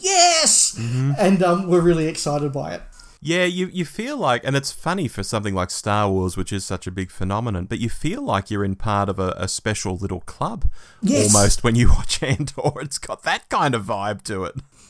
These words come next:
Speaker 1: It really does. So, look, I think you've, you've mentioned, Robert, the reasons why it perhaps hasn't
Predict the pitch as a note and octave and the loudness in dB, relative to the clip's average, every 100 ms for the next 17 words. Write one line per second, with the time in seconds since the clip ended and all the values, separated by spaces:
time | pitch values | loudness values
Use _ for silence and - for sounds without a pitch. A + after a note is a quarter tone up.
0 | - A3+ A#3+ A3 A3 C#4 C#4+ D#3 D3 C#3+ | -4 0 2 4 4 4 0 0 0 -2
1 | C#3+ - - F3 E3+ E3+ E3+ - - F#3 | -4 -6 -2 4 4 4 -2 -16 -6 0
2 | F#3+ F#3+ - B3 A3 D3+ C#3 D3+ C3 C#3 | 0 0 0 0 2 0 2 -2 0 -2
3 | - C#3+ C3+ C3 D3 - - - G2+ C#3 | -2 -4 -2 -2 -4 -10 -18 -12 -2 0
4 | C3+ C#3+ C3 C3+ A#2+ C3 C#3 A2+ B2 - | 2 2 2 -2 -2 -2 -2 -2 -4 -6
5 | - - A#2 C3 A#2 | -10 -6 -4 -4 -8